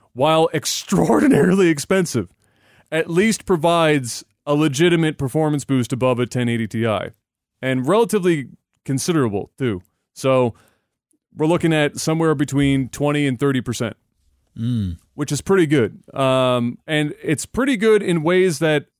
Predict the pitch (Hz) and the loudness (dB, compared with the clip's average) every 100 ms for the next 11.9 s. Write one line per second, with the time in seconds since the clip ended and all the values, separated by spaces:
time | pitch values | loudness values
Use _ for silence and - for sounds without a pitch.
0 | _ 151 180 196 175 160 160 156 - 143 | _ -2 0 0 0 0 2 0 0 0
1 | 139 127 123 120 _ _ _ _ 147 143 | 2 2 0 -4 _ _ _ _ -4 0
2 | 196 196 175 139 - 165 160 156 123 - | 2 2 -2 -4 -2 2 4 2 0 -2
3 | 160 - 135 123 135 127 110 - 127 220 | -2 -2 -4 0 0 0 -2 -4 0 -2
4 | 220 196 190 170 143 131 117 170 160 156 | -2 -2 0 0 0 -2 -2 -2 0 0
5 | 160 143 135 143 135 - 139 139 120 - | -2 0 2 2 0 -2 0 0 -2 -2
6 | 131 127 123 113 117 123 117 110 110 107 | -2 0 0 0 0 -2 -2 -2 -2 -4
7 | 104 107 127 _ _ _ - 113 107 92 | -6 -6 -10 _ _ _ -12 -4 -2 0
8 | 135 104 - 127 110 120 - 113 - 117 | -2 -2 -4 -4 -4 -4 -8 -10 -6 -6
9 | 117 120 151 - - 147 156 139 110 101 | -4 -2 -2 -6 -6 -6 -4 -2 -2 -2
10 | 101 - - 170 127 160 143 143 127 117 | -4 -6 -2 -2 0 0 2 2 2 0
11 | 143 117 120 123 104 92 101 85 85 | -2 0 0 0 -2 -2 -4 -6 -10